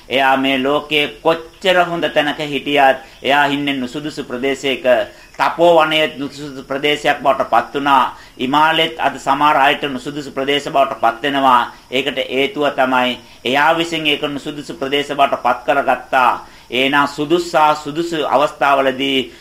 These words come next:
අනවශ්‍ය නුසුදුසු දෙයක් වුණත් එයා සුදුසු බවට පත් කරගන්නවා. එහෙනම් මේ හැකියාවෙන් යුක්තව කටයුතු කරන අවබෝධයේ ප්‍රඥාව තියෙනවා නම් මේ ලෝකේ අපි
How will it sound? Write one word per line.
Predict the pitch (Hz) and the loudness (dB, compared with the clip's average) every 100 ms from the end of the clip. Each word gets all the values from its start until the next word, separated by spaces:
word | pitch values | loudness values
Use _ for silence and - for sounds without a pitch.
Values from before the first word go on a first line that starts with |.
| - - | -20 -2
අනවශ්‍ය | 120 135 120 160 170 170 170 160 | 2 2 2 2 2 2 0 0
නුසුදුසු | 139 170 170 185 147 | -2 -4 -6 -6 -2
දෙයක් | 143 139 - | 2 2 0
වුණත් | 120 131 117 | -2 -2 0
එයා | 123 131 | 2 2
සුදුසු | 139 135 160 | -2 -8 -2
බවට | 151 135 127 | 2 2 2
පත් | 120 127 | 0 0
කරගන්නවා. | - 139 131 127 123 113 104 - - - | 0 0 2 0 0 -2 -2 -8 -20 -12
එහෙනම් | - 123 135 135 | -4 0 0 0
මේ | 135 - | -2 -2
හැකියාවෙන් | 113 127 131 135 135 131 | -2 2 4 4 4 0
යුක්තව | 135 135 - 151 151 139 - - | -4 -4 0 4 4 4 -2 -18
කටයුතු | - 131 165 170 170 | -4 -2 2 0 0
කරන | 160 151 143 | 2 2 4
අවබෝධයේ | 113 151 170 175 160 143 135 | 4 4 4 2 2 0 0
ප්‍රඥාව | 113 131 143 139 135 | 0 0 2 2 2
තියෙනවා | 127 135 143 135 | 0 0 2 2
නම් | 135 131 123 - - | 2 0 -2 -12 -20
මේ | - 123 135 | -6 -2 0
ලෝකේ | 135 131 131 127 120 | 0 0 0 -2 0
අපි | 117 117 127 | -4 -2 -2